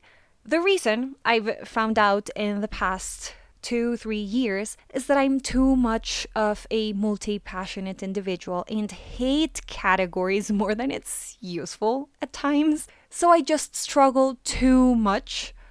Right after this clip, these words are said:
with trying to define myself with just one professional activity or a few personality traits. So much so that my official biography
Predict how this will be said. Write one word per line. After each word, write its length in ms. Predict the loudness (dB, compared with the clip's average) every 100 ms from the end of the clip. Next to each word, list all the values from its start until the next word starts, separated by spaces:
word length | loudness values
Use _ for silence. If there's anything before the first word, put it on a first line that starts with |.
| -10
with 200 | -2 -2
trying 400 | -2 2 2 2
to 160 | 0 -4
define 480 | 0 -2 2 2 2
myself 580 | -4 -2 -2 0 -2 -6
with 200 | -8 -4
just 360 | -4 -4 -6
one 420 | -8 4 6 6
professional 600 | 2 2 2 2 0 0
activity 560 | 0 -2 -6 -4 -6 -4
or 160 | -2 0
a 180 | 0
few 480 | -4 -4 -2 0 0 -4
personality 880 | -6 -6 -4 -4 -6 -8 -10 -14 -12
traits. 500 | -10 -8 -8 -12 -14 -20 _ _ _ -10
So 240 | 0 2
much 180 | 2 -4
so 360 | -4 -4 -4 -8
that 160 | -8 -4
my 360 | -2 -2 -4 -4
official 760 | -6 -4 -2 -2 0 -2 -2 -6 -2
biography 880 | 2 4 4 0 -2 -6 -6 -8 -8